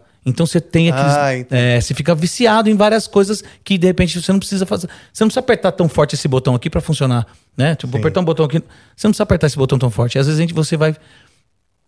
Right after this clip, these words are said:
Speaker 1: E, e aí, você também não tá naquela situação de que, de repente, você tá com a voz inchada e precisa apertar. E aí, você aperta muito e sua voz tá boa e você acaba criando um outro ajuste ainda. Quer dizer, é bem complicado. Então, eu voltei, comecei a fazer fono.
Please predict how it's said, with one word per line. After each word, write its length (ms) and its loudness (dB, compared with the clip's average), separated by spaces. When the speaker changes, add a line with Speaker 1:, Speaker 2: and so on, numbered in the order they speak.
Speaker 1:
E, 180 -2
e 120 2
aí, 300 2
você 220 -2
também 200 2
não 120 2
tá 140 0
naquela 240 0
situação 460 -2
de 80 -10
que, 100 -2
de 360 -8
repente, 200 0
você 60 -10
tá 200 -2
com 100 -2
a 20 2
voz 180 0
inchada 320 0
e 20 -8
precisa 140 -6
apertar. 420 0
E 60 -2
aí, 80 4
você 160 -2
aperta 360 0
muito 300 0
e 20 -2
sua 120 -2
voz 120 -2
tá 120 -2
boa 260 2
e 60 0
você 240 -2
acaba 280 0
criando 300 2
um 80 4
outro 240 2
ajuste 260 -2
ainda. 240 2
Quer 80 -4
dizer, 240 0
é 80 2
bem 360 2
complicado. 520 -4
Então, 400 0
eu 120 0
voltei, 360 -2
comecei 220 -4
a 40 -16
fazer 180 -2
fono. 500 0